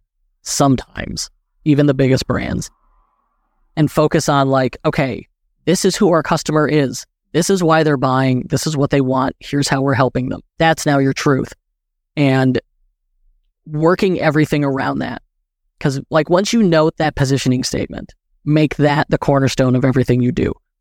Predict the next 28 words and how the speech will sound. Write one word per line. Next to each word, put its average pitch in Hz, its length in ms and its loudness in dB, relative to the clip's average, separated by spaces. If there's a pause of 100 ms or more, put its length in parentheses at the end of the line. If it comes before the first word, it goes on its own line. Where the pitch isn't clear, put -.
"We 170 520 2
sell 139 600 0 (480)
X - 420 -2 (360)
to 139 200 0
Y 160 640 2 (360)
because 165 560 0
reason, 143 680 2 (640)
and 143 400 0 (100)
this 147 300 0
is 143 100 0
our 147 100 2
competitive 135 420 -2
advantage." - 460 -8 (160)
If - 120 -6
you 139 60 -2
could 190 160 -2
fill 220 300 0
in 262 140 4
that 226 180 2
statement - 540 -4 (520)
and 160 140 2
then 156 200 0
work 151 280 -2 (160)
everything 226 580 2
you 208 140 0
do 208 220 0
around 175 380 2
that, 143 300 -2